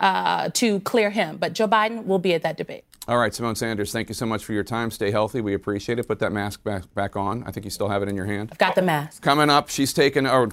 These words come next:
Speaker 2: right now, actually, she's taken a lot of heat from President Trump over the past few months for her tough stance on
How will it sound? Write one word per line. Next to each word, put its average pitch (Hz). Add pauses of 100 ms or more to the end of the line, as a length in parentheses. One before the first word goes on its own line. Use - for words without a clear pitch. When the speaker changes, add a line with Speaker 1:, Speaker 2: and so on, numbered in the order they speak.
Speaker 2:
right 127
now, 139
actually, 90
she's 110
taken 131
a 123
lot 123
of 117
heat 147
from 110
President 95
Trump 101
over 98
the 92
past 101
few 104
months 104
for 101
her 95
tough 101
stance 104
on 101